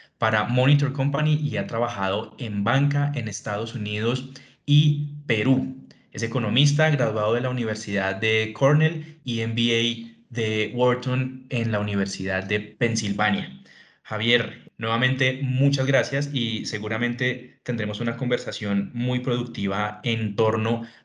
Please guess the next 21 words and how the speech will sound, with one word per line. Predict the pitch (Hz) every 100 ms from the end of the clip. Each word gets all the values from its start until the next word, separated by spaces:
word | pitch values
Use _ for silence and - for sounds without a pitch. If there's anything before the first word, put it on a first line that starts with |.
| -
al | 110 104
turismo | 104 104 104 113
de | 104
alto | 95 92
gasto | 107 107 - 110 101 98 -
contigo. | 113 104 101 120 104 80 - - _ _ _
Y | -
Javier | 123 120 123
Arredondo | 147 170 127 110 107 143 - - _ _
tiene, | 127 120 123 143 147 147 -
pues | 117 101
bueno, | 117 113
muchos | 98 107 120 127 139
años | 135 131 135 139 - - -
de |
experiencia | 120 - 113 104 117 127 127 117
en |
la | 107
industria | 104 104 104 - 117 120 117
de | 127 104
viajes | 101 110 110 113 113 -